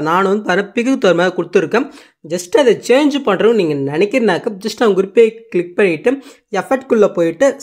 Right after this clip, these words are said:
செகண்ட் எஃபெக்ட் இருக்கா, எலக்ட்ரிக்கல் எட்ஜ், அது நீங்க கிளிக் பண்ணிட்டு, கீழே மூவ் பண்ணினா கலர் ஆப்ஷன் இருக்கும். Just இந்த எல்லோக்கு பதிலா உங்களுக்கு பிடிச்ச மாதிரி நீங்க வந்து பண்ணாக்க கலரை சேஞ்ச் பண்ணிக்கலாம். ஓகேவா? ஓகே,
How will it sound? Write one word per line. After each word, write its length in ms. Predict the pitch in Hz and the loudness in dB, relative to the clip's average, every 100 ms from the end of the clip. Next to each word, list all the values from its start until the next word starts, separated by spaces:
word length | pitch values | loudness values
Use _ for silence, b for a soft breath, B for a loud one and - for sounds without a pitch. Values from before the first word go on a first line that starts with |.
| - | -4
செகண்ட் 300 | 208 277 240 | 0 2 0
எஃபெக்ட் 240 | 220 226 214 | 0 0 2
இருக்கா, 180 | 196 208 185 | 2 0 -2
எலக்ட்ரிக்கல் 340 | 180 202 190 | -2 -2 -2
எட்ஜ், 140 | 175 170 | -2 -2
அது 100 | 156 151 | -2 -4
நீங்க 120 | 151 180 | -6 -4
கிளிக் 180 | 240 262 | -4 0
பண்ணிட்டு, 260 | 208 190 240 - | 0 0 -6 -6
கீழே 220 | 294 302 220 | -2 0 2
மூவ் 140 | 202 | 0
பண்ணினா 220 | 196 170 202 | 0 -2 -2
கலர் 160 | 156 175 | -4 -4
ஆப்ஷன் 300 | 175 - 180 160 | -4 -6 -4 -2
இருக்கும். 280 | 147 180 277 B B B 208 | -2 -2 -4 B B B -8
Just 240 | 269 - 320 269 214 | -8 -4 -4 -2 -2
இந்த 220 | 269 294 262 185 | -2 -2 0 0
எல்லோக்கு 260 | 190 226 160 | 0 0 0
பதிலா 240 | 165 175 - - _ 247 | 0 0 -2 -8 _ -4
உங்களுக்கு 300 | 247 233 220 269 | -2 -2 -4 -4
பிடிச்ச 220 | 254 247 214 | -4 -2 0
மாதிரி 140 | 214 | 0
நீங்க 120 | 185 180 | 0 -2
வந்து 140 | 175 | -2
பண்ணாக்க 280 | 160 156 185 151 | -4 -4 -6 -6
கலரை 240 | 151 160 156 | -4 -4 -4
சேஞ்ச் 180 | 175 165 - | -4 -4 -6
பண்ணிக்கலாம். 440 | 156 160 156 254 - - 147 | -6 -4 -2 -4 -6 -18 -14
ஓகேவா? 260 | 147 165 - _ _ _ _ _ _ _ _ _ _ - | -6 -6 -8 _ _ _ _ _ _ _ _ _ _ -18
ஓகே, 180 | 151 | -12